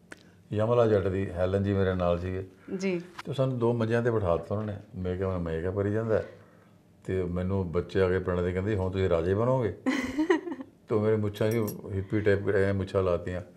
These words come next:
Speaker 1: ਤੇ ਇੱਕ ਲੇਡੀ ਆਈ, ਕਹਿੰਦੇ, "ਭਾਈ ਤੇਰੀਆਂ ਮੁੱਛਾਂ ਤਾਂ ਐਂ ਜਿਵੇਂ ਸਲਵਾਰ ਸੁੱਕਣੇ ਪਾਈ ਹੁੰਦੀ।"
Speaker 2: <laughs>
Speaker 1: ਸੋ ਉਹ ਗੱਲਾਂ ਜੀ ਹੁਣ ਪਤਾ ਵਹਿਣ 'ਚ ਵੜ ਜਾਂਦਾ ਕਿ ਪ੍ਰਾਈਵੇਸੀ ਹੈ, ਬੈਠੋ ਆਰਾਮ ਕਰੋ। ਤੁਹਾਨੂੰ ਅਗਰ ਟੈਕਨੀਕ ਵੱਧ ਗਈ ਹੈ ਤੇ ਫੈਸਿਲਿਟੀਜ਼ ਵੱਧ ਗਈਆਂ।
Speaker 2: ਜੀ, ਜੀ।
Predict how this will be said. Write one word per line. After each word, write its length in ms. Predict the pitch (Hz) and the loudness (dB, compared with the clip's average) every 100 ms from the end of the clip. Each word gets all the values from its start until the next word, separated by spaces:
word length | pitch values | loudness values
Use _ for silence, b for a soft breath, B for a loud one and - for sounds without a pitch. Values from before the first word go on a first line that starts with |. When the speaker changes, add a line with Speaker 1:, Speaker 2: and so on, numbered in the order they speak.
| b b b b - | b b b b -2
Speaker 1:
ਤੇ 60 | |
ਇੱਕ 80 | 110 | 0
ਲੇਡੀ 280 | 104 101 107 | 2 2 2
ਆਈ, 140 | 104 | 2
ਕਹਿੰਦੇ, 240 | 110 123 135 | 2 0 2
"ਭਾਈ 280 | 127 110 | 4 4
ਤੇਰੀਆਂ 300 | 113 123 113 | 4 0 0
ਮੁੱਛਾਂ 300 | 110 101 117 | 0 0 0
ਤਾਂ 80 | 110 | 2
ਐਂ 100 | 110 | 0
ਜਿਵੇਂ 160 | 110 113 | 0 -2
ਸਲਵਾਰ 360 | 110 101 101 | 0 4 4
ਸੁੱਕਣੇ 300 | 98 101 104 | 2 0 0
ਪਾਈ 180 | 101 101 | 2 2
ਹੁੰਦੀ।" 260 | 98 95 95 | 0 -2 0
Speaker 2:
<laughs> 920 | 320 - - - 339 330 285 - - | 0 -2 -2 2 2 0 -4 -6 -4
Speaker 1:
ਸੋ 120 | 170 | -2
ਉਹ 180 | - 160 | 0 4
ਗੱਲਾਂ 180 | 160 170 | 4 4
ਜੀ 60 | |
ਹੁਣ 220 | 147 160 | 4 0
ਪਤਾ 260 | 170 135 139 | -2 0 2
ਵਹਿਣ 260 | 117 113 117 | 2 0 0
'ਚ 100 | 110 | 0
ਵੜ 160 | 104 | 0
ਜਾਂਦਾ 240 | 107 120 120 | 0 -4 -4
ਕਿ 80 | |
ਪ੍ਰਾਈਵੇਸੀ 640 | 117 110 104 107 107 107 107 | -4 2 2 2 0 0 -2
ਹੈ, 200 | 101 - B B B B 107 | -2 -6 B B B B -2
ਬੈਠੋ 440 | 104 101 107 110 | -2 0 -4 -4
ਆਰਾਮ 300 | 104 95 98 | -2 -2 -2
ਕਰੋ। 140 | 101 113 | -2 -4
ਤੁਹਾਨੂੰ 520 | - 113 120 135 - b b b b - | -4 -4 -4 -6 -10 b b b b 0
ਅਗਰ 120 | 139 | 0
ਟੈਕਨੀਕ 440 | 147 147 127 151 143 | 6 6 6 4 6
ਵੱਧ 160 | 139 | 6
ਗਈ 140 | 156 170 | 6 2
ਹੈ 60 | |
ਤੇ 80 | 180 | 0
ਫੈਸਿਲਿਟੀਜ਼ 520 | - 143 165 160 190 | 0 0 2 2 4
ਵੱਧ 160 | 151 120 | 4 4
ਗਈਆਂ। 240 | 95 82 - 196 | 2 -4 -6 -2
Speaker 2:
ਜੀ, 180 | 214 226 | 0 0
ਜੀ। 200 | 185 | 0